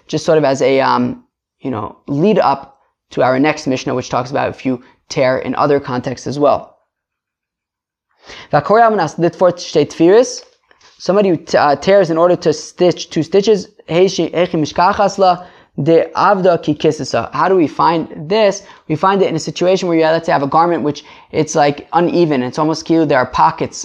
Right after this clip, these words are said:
on it, even though you want it to be flat. So you might tear, make a little tear so you can then stitch it properly. Um, that is when you would tear in order to make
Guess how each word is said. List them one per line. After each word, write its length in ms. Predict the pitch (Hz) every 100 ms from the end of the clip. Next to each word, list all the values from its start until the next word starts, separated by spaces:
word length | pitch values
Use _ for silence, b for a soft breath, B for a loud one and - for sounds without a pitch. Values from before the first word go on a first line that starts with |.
| -
on 180 | 131
it, 140 | 127 -
even 220 | 135 147
though 60 | 139
you 120 | 135
want 160 | 139
it 80 | 135
to 80 | -
be 140 | 135
flat. 420 | 123 - 143 120 -
So 80 |
you 80 | 127
might 300 | 135 135 -
tear, 360 | - 160 156 - B
make 140 | 151 147
a 60 |
little 220 | 160 151 135
tear 320 | - 185 175
so 100 | -
you 80 | 147
can 120 | -
then 120 | 139
stitch 260 | 135 156 -
it 120 | -
properly. 480 | 170 170 165 147 143 B B B
Um, 560 | - 127 139 131 - _ _ _ _ - - _
that 200 | 135 139
is 100 | 131
when 160 | 139 135
you 60 | 131
would 100 | 131
tear 260 | 180 165
in 160 | 151 139
order 220 | 135 131
to 340 | 127 139 131 - b -
make 380 | 127 127 -